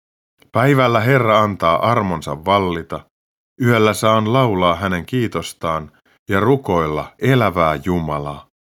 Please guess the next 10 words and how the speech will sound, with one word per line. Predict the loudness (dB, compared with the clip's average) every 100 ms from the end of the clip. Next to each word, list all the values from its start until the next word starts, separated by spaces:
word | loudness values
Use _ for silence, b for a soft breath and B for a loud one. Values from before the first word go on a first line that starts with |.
| _ _ _ _ _ _ _ 0
Ole | 0 2
huomannut | 2 2 2 0 2 -2 -4 -20 b b b _
liiallisen | 2 4 4 2 0 -2
puuhastelun, | 2 2 4 2 -4 -4 -2 0 -2 -6 -12 b b b _
monien | -2 0 2 2 2
asioiden | 0 0 0 0 0 -2 -2
yhtäaikaisen | -4 -2 0 0 0 0 0 -2 -10
tekemisen | -2 -2 0 -2 -2 -4 -6
ja | -6 -8
kiireen – | -4 -2 -2 -2 -4 -6